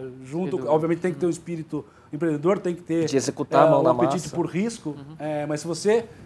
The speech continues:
Speaker 1: tiver essas duas coisas, é, num, num negócio que faz sentido, acho que é uma combinação que, que, que dá, dá liga.
Speaker 3: E, é, eu acho que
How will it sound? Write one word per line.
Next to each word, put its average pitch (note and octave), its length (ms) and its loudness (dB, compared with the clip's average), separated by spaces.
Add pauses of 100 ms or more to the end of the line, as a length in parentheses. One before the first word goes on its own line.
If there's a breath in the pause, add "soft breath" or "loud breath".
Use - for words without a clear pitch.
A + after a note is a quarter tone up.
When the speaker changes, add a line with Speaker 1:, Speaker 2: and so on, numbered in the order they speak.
Speaker 1:
tiver F3 240 0
essas G#3 220 0
duas F#3 220 -4
coisas, C3+ 680 -4
é, B2+ 180 -10
num, F3 560 -6
num F3+ 300 -6
negócio E3+ 360 -2
que D#3+ 80 -14
faz E3 160 -8
sentido, D#3+ 480 -6 (220 loud breath)
acho D3 120 -10
que F#3 60 -2
é F#3+ 40 4
uma F#3+ 140 2
combinação F#3 560 -4
que, G3+ 320 -6
que, F3 400 -10
que D#3+ 60 -12
dá, E3 540 -10 (220)
dá E3+ 100 -4
liga. E3+ 340 -4
Speaker 3:
E, D3 60 2
é, D3 280 6
eu E3 140 8
acho F3+ 240 6
que E3 280 2